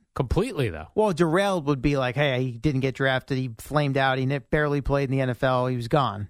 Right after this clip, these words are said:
Speaker 2: You know, he still was a second-round pick and played, what'd you say, seven years in the league? So
Speaker 1: Seven
Speaker 2: it's
Speaker 1: years.
Speaker 2: a lot better than most guys do.
Speaker 1: Although, I guess it's really thirteen, fourteen, fifteen, sixteen,
Speaker 2: Whatever.
Speaker 1: seventeen,
Speaker 2: It's more than one or two is the
Speaker 1: nineteen.
Speaker 2: point.
Speaker 1: Seven years. And his last year, he played no games with the,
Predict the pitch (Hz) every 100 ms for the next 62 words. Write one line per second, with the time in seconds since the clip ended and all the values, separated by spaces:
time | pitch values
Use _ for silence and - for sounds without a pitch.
0 | - 139 131 120 190 151 123 160 143 135
1 | 120 113 151 135 117 - 123 113 143 127
2 | 120 139 - 143 135 139 147 143 143 151
3 | 180 - _ _ _ _ - - - 185
4 | 175 113 120 120 160 143 127 160 139 143
5 | 143 151 - 131 117 - - 110 _ 135
6 | 135 135 135 - 143 135 156 151 127 135
7 | 117 110 101 113 113 120 143 123 117 110
8 | 104 101 107 - 107 - 147 120 104 113
9 | 113 160 170 175 175 151 135 151 135 -
10 | 127 110 104 - - 165 - 151 151 139
11 | 113 101 98 117 113 110 123 127 - 120
12 | 113 107 120 110 104 110 104 104 101 98
13 | 110 98 95